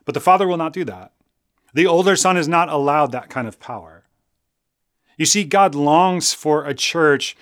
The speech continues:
where prodigal sons can just come on in, and the people who are inside just embrace them. They just embrace them. Verse thirty-two. "But we had to celebrate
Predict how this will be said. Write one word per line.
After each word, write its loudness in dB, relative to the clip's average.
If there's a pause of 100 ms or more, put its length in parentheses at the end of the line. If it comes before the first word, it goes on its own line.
(280)
where 4
prodigal 0
sons -2 (260)
can 0
just -2
come -2
on -2
in, -8 (240)
and -2
the 2
people -4
who 0
are 4
inside -4 (280)
just -4
embrace -2
them. -20 (260)
They -10
just -8
embrace -6
them. -20 (800)
Verse 0
thirty-two. -6 (1300)
"But 2
we 2
had 0
to -2
celebrate -4